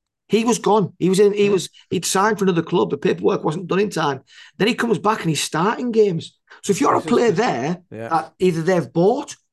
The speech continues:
Speaker 1: or was part of the squad, and you saw Ziyech clear his locker out and go, and then come back and he starts ahead of you, then you're gonna be scratching your head and going, "What,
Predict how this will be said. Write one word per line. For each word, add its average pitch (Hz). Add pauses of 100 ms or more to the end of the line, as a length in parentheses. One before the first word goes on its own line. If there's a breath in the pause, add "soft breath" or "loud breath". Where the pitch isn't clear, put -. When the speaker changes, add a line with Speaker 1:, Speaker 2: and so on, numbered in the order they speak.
Speaker 1:
or 160
was 147
part -
of 156
the 147
squad, 170 (320)
and 160
you 170
saw 196
Ziyech 180
clear 208
his 170
locker 143
out 170
and 151
go, 185 (280 loud breath)
and 196
then 208
come 208
back 196 (140)
and 185
he 180
starts 185
ahead 160
of 170
you, 135 (480 soft breath)
then 180
you're 214
gonna 262
be -
scratching -
your 165
head 208
and 165
going, 151
"What, -